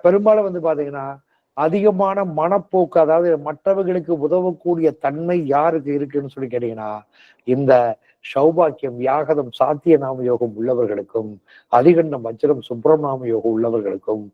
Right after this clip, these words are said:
தைதுரை கரணம், கரசை கரணத்தில் பிறந்தவங்கள்ட்ட நீங்க கண்டிப்பாக அவர்களுக்கு தயவு தாட்சிணியம் உண்டே. அவர்கள்ட்ட எந்த உதவியையும் ஒப்படைக்கலாம், அவர்கள்ட்ட போய் கேட்கலாம். இது பிரபஞ்சத்தில் இந்த ஏழாம் பாவகம் என்று சொல்லக்கூடிய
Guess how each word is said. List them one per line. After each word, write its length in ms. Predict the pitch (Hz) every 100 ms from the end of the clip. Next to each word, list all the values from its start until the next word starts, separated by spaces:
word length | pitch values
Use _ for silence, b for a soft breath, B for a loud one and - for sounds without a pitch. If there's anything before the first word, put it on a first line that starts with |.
| B B B _
தைதுரை 460 | 117 151 175 156 151
கரணம், 400 | - 113 117 139
கரசை 440 | - 123 143 160
கரணத்தில் 540 | - 123 120 - 110 -
பிறந்தவங்கள்ட்ட 840 | 107 131 127 110 101 104 107 107 107 b b _
நீங்க 540 | 117 120 113 110 107 104 _ _ _ _
கண்டிப்பாக 800 | 120 135 147 165 135 117 147 147 -
அவர்களுக்கு 600 | 107 127 110 104 98 131
தயவு 300 | 104 123 143
தாட்சிணியம் 600 | 131 104 - 110 107 98
உண்டே. 320 | 131 180 175 - _ _ _ _ _
அவர்கள்ட்ட 460 | 135 170 185 175 165
எந்த 300 | 156 175 214 214
உதவியையும் 680 | 165 190 185 175 156 170 165
ஒப்படைக்கலாம், 720 | 131 - 160 151 127 139 165 -
அவர்கள்ட்ட 420 | 123 151 147 139
போய் 220 | 120 151 151
கேட்கலாம். 600 | 139 147 151 120 110 -
இது 380 | 127 131 156 175 _ _ -
பிரபஞ்சத்தில் 680 | 135 147 165 147 - 156 160
இந்த 200 | 127 123
ஏழாம் 420 | 120 156 175 165
பாவகம் 380 | 160 143 135 127
என்று 160 | 120
சொல்லக்கூடிய 540 | 117 120 120 117 107